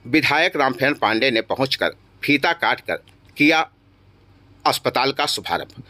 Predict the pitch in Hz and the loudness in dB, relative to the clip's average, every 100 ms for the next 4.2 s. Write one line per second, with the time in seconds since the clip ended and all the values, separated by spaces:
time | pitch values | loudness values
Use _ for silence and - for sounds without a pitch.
0 | - - - 135 135 - 139 180 185 156 | -20 -20 -2 2 2 2 2 2 2 2
1 | - 135 120 - 123 143 131 117 120 113 | 2 0 0 0 0 2 2 0 0 0
2 | 104 104 - 113 127 156 156 117 117 117 | 2 0 0 0 0 0 0 2 2 0
3 | 95 107 135 - 110 98 110 107 120 120 | 0 0 0 0 -2 -2 -4 -4 0 0
4 | - 123 | 0 -2